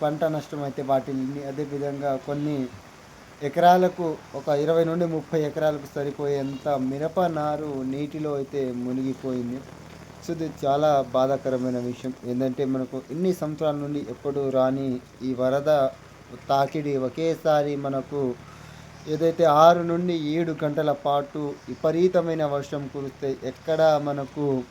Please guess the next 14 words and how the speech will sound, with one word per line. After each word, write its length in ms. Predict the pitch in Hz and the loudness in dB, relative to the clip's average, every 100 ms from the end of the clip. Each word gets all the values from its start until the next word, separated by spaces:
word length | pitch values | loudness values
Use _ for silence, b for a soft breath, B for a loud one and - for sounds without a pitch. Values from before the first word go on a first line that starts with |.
| - - - - - - 151 | -14 -20 -20 -20 -20 -10 -6
ఈ 60 | 143 | 0
పత్తి 340 | 151 151 - 180 165 151 - 139 - | 2 0 2 0 0 -6 -12 -18 -8
చేన్లు 320 | 160 160 156 147 | -2 -2 -2 -2
కనబడకుండా 680 | 147 143 143 143 143 143 139 135 | -2 0 0 0 -2 -6 -4 -2
మొత్తం 360 | 135 - - 165 151 139 | -4 -6 0 0 0 -2
వరి 180 | 143 139 | -2 -4
పొలాల 280 | 143 143 143 | -2 0 0
లెక్కనే 400 | 135 - 143 139 131 127 - | -4 -8 -8 -6 -6 -6 -6
కనబడతా 480 | 131 131 131 123 131 123 | -4 -2 -4 0 -2 0
ఉన్నది. 260 | 127 120 127 - | -4 -6 -10 -6
So, 60 | 139 131 | -4 -2
రోడ్లన్నీ 500 | 143 147 147 143 139 120 | -4 -2 -2 -2 -4 2
బ్లాక్, 380 | 131 127 - 127 - - - - - 135 | 2 2 -2 -10 -10 -20 -20 -20 -12 -10
ఎక్కడ 260 | - 160 | 0 4